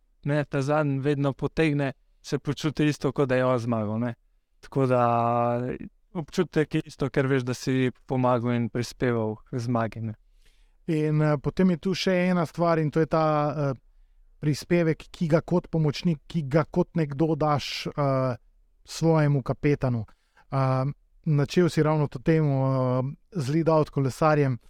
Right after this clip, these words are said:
Speaker 2: Ehm, kako dobro je na eni strani, da vam uspe ti zastavljen cilj, ki vam ga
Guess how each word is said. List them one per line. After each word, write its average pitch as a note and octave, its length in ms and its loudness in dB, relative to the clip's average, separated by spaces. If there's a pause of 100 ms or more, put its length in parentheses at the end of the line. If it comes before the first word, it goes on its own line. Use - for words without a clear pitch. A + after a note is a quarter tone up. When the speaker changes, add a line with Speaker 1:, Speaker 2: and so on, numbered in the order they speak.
(160)
Speaker 2:
Ehm, C3 680 0 (1300)
kako B3 500 -2 (1300)
dobro F#3 500 2
je F3 340 0
na D#3+ 160 0
eni E3+ 140 0
strani, E3+ 420 -2
da D3 80 0
vam C#3+ 200 -2
uspe D#3 320 -2
ti F3 160 -2
zastavljen D#3 600 0
cilj, E3+ 300 -2
ki D3+ 140 -2
vam C#3 180 0
ga C3 140 -2